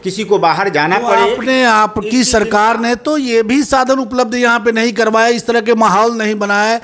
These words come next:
Speaker 2: सिवान, सर, कभी चीनी मिल का हब हुआ करता था, ये आपको भी जानकारी है। तीन-तीन चीनी मिल हुआ करती थी यहाँ पे। अ,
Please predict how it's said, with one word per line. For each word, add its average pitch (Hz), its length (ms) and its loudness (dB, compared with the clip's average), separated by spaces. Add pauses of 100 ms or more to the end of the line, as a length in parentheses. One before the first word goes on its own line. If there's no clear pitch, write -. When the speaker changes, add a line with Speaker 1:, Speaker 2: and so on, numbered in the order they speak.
(360)
Speaker 2:
सिवान, 202 680 0
सर, 196 260 -2
कभी 202 460 -2
चीनी 190 480 -2
मिल 180 260 0
का 180 340 -2
हब 180 160 0
हुआ 147 220 0
करता 135 340 -6
था, 233 140 -2
ये 277 160 0
आपको 180 280 0
भी 175 120 0
जानकारी 165 480 0
है। 247 200 -6 (520)
तीन-तीन 254 480 4
चीनी 196 320 -2
मिल 185 160 -2
हुआ 156 180 0
करती 147 300 -6
थी 170 140 -4
यहाँ 139 300 -2
पे। 107 140 -8 (760)
अ, 175 180 2